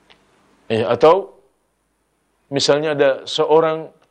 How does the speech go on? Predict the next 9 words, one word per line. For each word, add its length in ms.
muslim, 640
ya, 160
yang 180
dihadapkan 480
pada 160
pilihan 560
untuk 560
membeli 460
motor 580